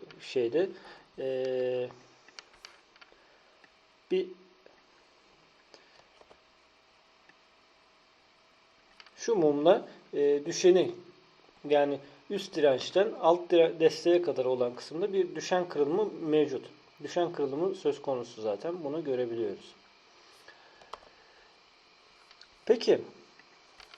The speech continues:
bundan sonraki süreç iç-, eee, ne olur acaba diye bakacak olursak biraz daha bir tık daha periyodu küçültelim. Yani iki saatlik periyoda düşürdüm. Burada ortalamaları kaldıralım.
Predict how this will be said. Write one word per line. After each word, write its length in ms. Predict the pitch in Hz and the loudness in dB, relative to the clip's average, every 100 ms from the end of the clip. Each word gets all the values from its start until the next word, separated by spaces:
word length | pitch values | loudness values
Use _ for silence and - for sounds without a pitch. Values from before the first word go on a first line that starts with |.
| - _ _ _ _ - | -20 _ _ _ _ -4
bundan 260 | 165 226 | 6 6
sonraki 440 | 262 233 190 170 - | 6 8 8 6 2
süreç 460 | - 139 170 - | -4 0 0 -2
iç-, 340 | - 147 - - | -12 -12 -12 -6
eee, 540 | 165 143 143 139 139 127 | 0 2 4 2 0 0
ne 100 | 160 | -2
olur 360 | 202 165 131 139 143 - - _ - _ _ _ 151 | 0 0 0 -2 -6 -20 -20 _ -20 _ _ _ -6
acaba 440 | 120 123 131 139 - - - | -4 -2 0 0 0 -8 -2
diye 180 | 139 | 0
bakacak 400 | 135 135 139 139 | 0 -2 -2 -2
olursak 440 | 175 143 - 143 - | -2 -4 -6 -10 -6
biraz 340 | 233 165 - | 0 0 2
daha 320 | 135 135 139 | 4 4 2
bir 100 | 190 | -6
tık 200 | - - | -8 -6
daha 200 | 156 139 139 - - - - - _ - | 2 2 2 -12 -20 -20 -20 -20 _ 0
periyodu 400 | 143 139 135 123 | 2 2 0 -4
küçültelim. 540 | - 117 - 147 180 | -10 -10 -8 -6 -2
Yani 220 | 170 156 | 0 0
iki 260 | - - 190 | -2 -6 -6
saatlik 540 | - 135 113 - - | 2 2 2 -6 -10
periyoda 420 | - 110 107 107 | -4 -4 -2 -4
düşürdüm. 520 | 107 - 113 110 175 170 | -8 -8 -8 -6 -4 -2
Burada 240 | 151 151 | 0 0
ortalamaları 760 | 147 - 139 127 127 117 110 | 0 -2 -2 -2 -2 -4 -4
kaldıralım. 640 | - 156 156 165 165 175 | -6 -4 -4 -2 -2 -2